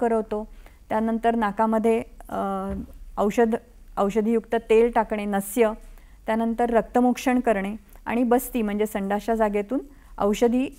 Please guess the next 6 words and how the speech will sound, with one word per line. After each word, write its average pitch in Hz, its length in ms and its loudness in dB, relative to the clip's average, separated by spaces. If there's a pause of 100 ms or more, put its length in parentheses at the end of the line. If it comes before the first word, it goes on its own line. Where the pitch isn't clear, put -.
(180)
किंवा 220 220 0 (120)
तेल 214 280 2 (440)
किंवा 226 220 0
काढे 214 380 2 (440)
आतमध्ये 214 440 2
सोडणे. 160 380 -2